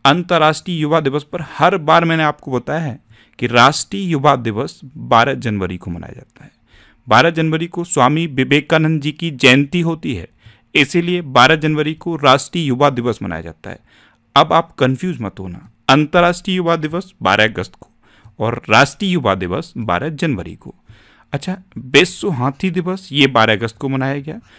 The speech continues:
और विश्व हाथी दिवस पर मैंने आपको दो इंपॉर्टेंट क्वेश्चन बार बार बताए हैं। इंडिया में प्रोजेक्ट एलिफेंट नाइनटीन नाइंटी टू में आया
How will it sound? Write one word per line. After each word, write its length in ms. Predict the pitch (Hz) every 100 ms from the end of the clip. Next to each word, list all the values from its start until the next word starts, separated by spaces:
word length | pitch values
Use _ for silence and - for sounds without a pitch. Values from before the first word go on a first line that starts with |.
| _ _
और 120 | 131
विश्व 380 | 120 160 196 196
हाथी 320 | 143 147 190
दिवस 240 | 175 156 147
पर 140 | 170
मैंने 160 | 160 160
आपको 300 | 151 - 170
दो 360 | 127 120 202
इंपॉर्टेंट 500 | 190 170 175 170 170
क्वेश्चन 480 | 165 156 175 151 120
बार 260 | 127 143 165
बार 320 | 123 139 151
बताए 360 | 104 87 80 85
हैं। 160 | 92 - _ _ _ _ _ -
इंडिया 300 | 135 165 180
में 120 | 196
प्रोजेक्ट 680 | 196 170 175 160 196 - -
एलिफेंट 500 | 135 139 135 95 87
नाइनटीन 540 | 117 123 151 147 175
नाइंटी 480 | 175 135 117 123 165
टू 240 | 160 - 104
में 160 | 85
आया 300 | 92 135 170